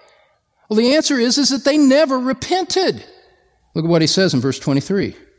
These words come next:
"Then I will declare to them, 'I never knew you. Depart from me, you who practice lawlessness.'" And beloved, those men had never repented and were so self-deceived that they're shocked on the day of judgment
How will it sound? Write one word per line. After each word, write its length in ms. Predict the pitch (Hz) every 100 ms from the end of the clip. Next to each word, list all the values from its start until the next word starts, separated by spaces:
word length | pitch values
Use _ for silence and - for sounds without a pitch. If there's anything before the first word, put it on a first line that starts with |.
| _ _ _ _ _ -
"Then 140 | 143
I 80 | 147
will 100 | 147
declare 380 | 147 - 180 190
to 140 | 185
them, 360 | 117 120 113 104 _ _
'I 120 | 139 143
never 260 | 156 165
knew 180 | 165 190
you. 360 | 196 123 92 - _ _ _ _ _ _ _ -
Depart 400 | 147 175 185 185
from 160 | 120
me, 100 | 110
you 240 | 104 110 117
who 100 | 120
practice 540 | - 107 110 104 -
lawlessness.'" 720 | 110 113 123 - 160 165 - - _ _ _ _ _ _ _ _ _ _ _
And 160 | 104 117
beloved, 360 | 139 165 160
those 220 | 147 160 156
men 160 | 170
had 140 | 151 139
never 240 | 151 151
repented 680 | 143 147 151 135 - 101 101 - _ _ _ _ _ _ _ _ _ _ - - - 143
and 100 | 139
were 60 |
so 520 | - 180 196 208 208 196
self-deceived 1200 | - 196 208 - - 151 - 180 143 98 92 - _ _ _ _ 135
that 120 | 131
they're 120 | 135
shocked 520 | - - 165 156 -
on 140 | 135 127
the 80 |
day 220 | 117 131 123
of 100 | 110
judgment 640 | 131 117 - 104 95